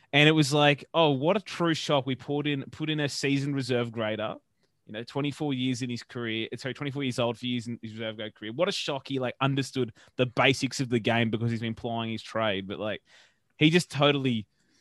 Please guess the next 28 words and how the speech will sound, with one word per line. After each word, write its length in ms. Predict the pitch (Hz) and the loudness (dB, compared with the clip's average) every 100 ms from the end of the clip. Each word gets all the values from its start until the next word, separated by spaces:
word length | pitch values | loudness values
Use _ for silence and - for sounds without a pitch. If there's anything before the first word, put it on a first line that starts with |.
| _ _ _ _ _ _ - | _ _ _ _ _ _ 4
I 100 | 156 | 8
know 420 | 180 185 160 135 | 10 10 10 6
not 180 | 139 160 | 4 4
everything 240 | 151 151 | 6 6
we 100 | 147 | 6
did 140 | 131 135 | 6 4
was 120 | 127 | 2
because 220 | - 139 | 0 0
of 60 | 127 | 2
him, 140 | 131 | 0
but 200 | 123 135 | 0 -2
we 140 | 143 160 | 2 2
do 160 | 131 | 4
not 220 | 139 135 | 4 4
win 180 | 127 127 | 4 4
this 160 | 123 113 | 2 0
game 540 | 127 117 110 123 - _ _ _ _ _ | -4 -4 -4 -8 -12 _ _ _ _ _
with 100 | 123 135 | -6 4
anyone 400 | 151 151 147 135 | 6 6 6 4
else 240 | 127 - | 2 0
in 40 | |
our 80 | 127 | -4
squad 280 | 113 - 123 | -4 -6 -6
and 100 | 120 | -6
seven 400 | - 120 113 104 - _ | -6 -10 -10 -12 -18 _
bar 200 | 123 117 | -4 -2
him 200 | 107 107 | -2 -4
there. 220 | 101 95 | -4 -8